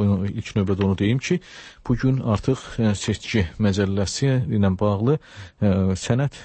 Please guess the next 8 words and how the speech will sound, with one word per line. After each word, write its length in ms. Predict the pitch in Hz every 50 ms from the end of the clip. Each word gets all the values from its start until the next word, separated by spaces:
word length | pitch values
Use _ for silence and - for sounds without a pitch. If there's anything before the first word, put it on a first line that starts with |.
| - 104 98
yəni 240 | 98 101 98 92
qanun 240 | - 110 104 101 98
layihəsinin, 640 | 98 101 101 98 104 110 107 - - 123 139 151 139 123 - -
e, 80 | 113 98 -
prezident 560 | - - - 110 104 90 - - 120 104 - - -
aparatına 560 | 107 - - 104 92 92 - - 101 98 90 - - - - - - - - - _ 110
ötürülməsi, 680 | 104 - - - 101 98 95 98 92 90 - - 101 90 - - -
e, 280 | 110 101 98 92 95